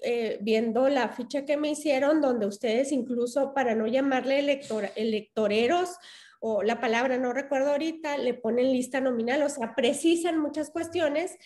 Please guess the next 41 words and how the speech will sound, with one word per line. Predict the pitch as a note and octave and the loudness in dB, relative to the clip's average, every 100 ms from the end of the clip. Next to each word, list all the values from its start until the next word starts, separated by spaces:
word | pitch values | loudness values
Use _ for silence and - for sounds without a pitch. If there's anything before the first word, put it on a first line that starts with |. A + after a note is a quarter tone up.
| - - - - | -20 -20 -18 -8
y, | G#3+ - | -6 -4
y | G#3+ | -4
bueno, | G3+ G#3+ F#3+ - - | -2 -2 -2 -8 -12
este, | G3+ G3+ - G#3 F3+ - G3+ - _ - - - | -10 -10 -10 -6 -4 -6 -10 -14 _ -20 -20 -4
nada | G#3+ A#3+ | 4 6
más, | B3+ C4 C4 - A3+ | 6 4 2 -10 -12
sí | - C4+ C4+ C4 | -4 0 2 4
me | C4+ | 4
gustaría | D4 D4 C#4 A3 A#3 | 2 2 0 0 0
que | D#4+ | 2
nos | D4 C#4 | 0 0
enviaran | B3 A3 G#3+ A#3 D#4 | -2 0 0 0 2
en | D4 C4 | 2 0
tiempo | B3+ A#3 A#3 C4+ | -4 -4 -2 0
ya | C4+ C4 | 2 2
el | C#4 | 0
dictamen | D4 D#4 C#4+ C4+ D4 D4 | -2 -2 -2 2 2 2
antes | C4 B3+ D4 C#4+ | 0 0 0 2
de | D4 | 2
votarlo, | A3+ A3 A#3 B3 D4+ D#4+ | 0 -4 -2 -2 -2 -2
para | C#4+ A3 | -2 0
darle | G#3+ B3 | 0 2
una | D4 D4+ | 2 2
revisadita | E4 D#4+ D4 C4 A3+ B3 | 0 -2 -6 -4 -4 -2
nada | C4+ C4 | 0 0
más, | C4+ C#4 C#4+ | 0 -2 -2
que | C#4+ C#4+ | -4 0
quede | C#4 | 2
muy | D4+ E4+ E4 | 4 4 2
claro, | D#4 D#4 F#4 G#4 - - - _ | 0 2 2 -2 -6 -20 -20 _
y | - | -10
que | - | -2
no | B3 A#3 | 2 2
vayamos | A#3+ B3 C#4+ C#4+ | 4 2 0 -2
a | |
dejar | G#3+ - A3+ | -6 -4 -4
más | A#3+ C4 | 0 0
lagun-, | C4+ C4+ B3 A3 - | 0 0 0 -2 -2
lagunas | A3 A#3+ A#3 A#3+ C4 | -2 0 0 -2 -2
al | C#4 A#3+ | -2 -2
respecto. | A3+ - A3 A3 - | -4 -4 -6 -6 -12